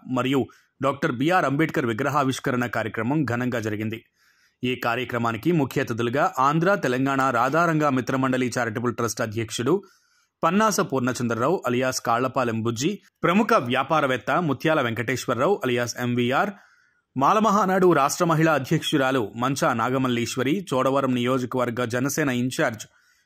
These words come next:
పీవీఎస్ఎన్ రాజు, వైసీపీ వడ్డాది టౌన్ ప్రెసిడెంట్ దొండా నారాయణమూర్తి, అంబేద్కర్ యువజన సంఘం నాయకులు దేముడు, జనసేన సీనియర్ నాయకులు జర్రిపోతుల నానాజీ, లోపూడి ఉప సర్పంచ్ చప్పా చిట్టిబాబు,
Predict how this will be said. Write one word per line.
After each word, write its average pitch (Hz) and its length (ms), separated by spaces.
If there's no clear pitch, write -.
పీవీఎస్ఎన్ 185 840
రాజు, 117 320
వైసీపీ 208 500
వడ్డాది 170 480
టౌన్ 156 280
ప్రెసిడెంట్ 131 500
దొండా 156 360
నారాయణమూర్తి, 123 840
అంబేద్కర్ 160 460
యువజన 180 380
సంఘం 175 340
నాయకులు 151 520
దేముడు, 120 380
జనసేన 196 440
సీనియర్ 175 400
నాయకులు 143 480
జర్రిపోతుల 156 580
నానాజీ, 123 480
లోపూడి 196 440
ఉప 165 140
సర్పంచ్ 156 500
చప్పా 131 360
చిట్టిబాబు, 123 680